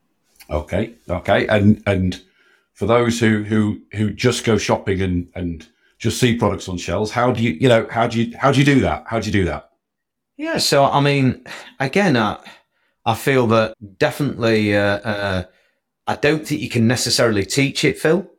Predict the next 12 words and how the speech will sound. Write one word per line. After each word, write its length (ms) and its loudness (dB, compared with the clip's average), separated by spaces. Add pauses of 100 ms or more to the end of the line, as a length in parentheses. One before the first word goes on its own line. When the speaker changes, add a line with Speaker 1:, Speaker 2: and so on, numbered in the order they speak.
(220)
Speaker 2:
I 100 -4
definitely 400 0
feel 380 2
that 340 2 (260)
it, 200 -8
it's 280 -4
definitely 360 4
a 40 0
skill 280 4
set 340 0
that 180 -2
I've 220 0